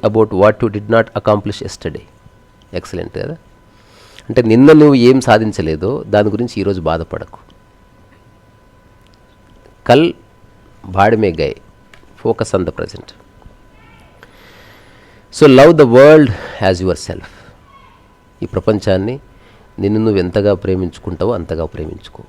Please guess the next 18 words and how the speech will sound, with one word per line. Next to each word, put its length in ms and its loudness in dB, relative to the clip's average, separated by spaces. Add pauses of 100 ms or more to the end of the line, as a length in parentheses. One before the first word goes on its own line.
(320)
ఎంత 140 -10
బాగుంది 460 -6 (2000)
అసలు. 180 4
ఇవన్నీ 220 6
బట్టి 240 4
పడితే 420 4 (280)
నువ్వు 200 -6
పెద్ద 220 0
స్పీకర్ 380 2
కావచ్చు, 560 4 (120)
ప్రతి 440 0
రెండు 120 4
మూడు 100 6
నిమిషాలకు 380 4
ఒక 100 6
వాక్యం 260 4
చెప్తే 240 0
అయిపోయా. 260 -2